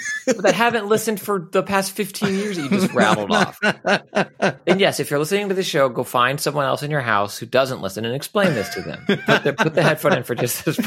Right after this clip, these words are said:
Speaker 2: part.
Speaker 1: If you don't listen, I'm gonna, I'm talking to you,
Speaker 2: And if you
Speaker 1: non-listener.
Speaker 2: do listen, stop listening. So now I'm talking to you too.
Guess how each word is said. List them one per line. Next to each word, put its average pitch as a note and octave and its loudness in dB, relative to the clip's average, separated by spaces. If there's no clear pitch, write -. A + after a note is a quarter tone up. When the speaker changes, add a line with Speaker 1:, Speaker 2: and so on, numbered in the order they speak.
Speaker 2:
part. - 2
Speaker 1:
If D#3 2
you C#4+ 4
don't A#3+ 0
listen, G2+ 0
I'm D#3 0
gonna, F3+ 0
I'm D#3+ 2
talking D#3 0
to C3+ 2
you, B2+ 2
Speaker 2:
And F2+ -12
if A2+ -6
you G#2 0
Speaker 1:
non-listener. C3+ 2
Speaker 2:
do F3+ 6
listen, B2 0
stop B2+ 0
listening. F#2+ -4
So C3+ 0
now D#3 2
I'm C#3+ 2
talking G#2+ -2
to G2 -6
you F#2+ -2
too. - -8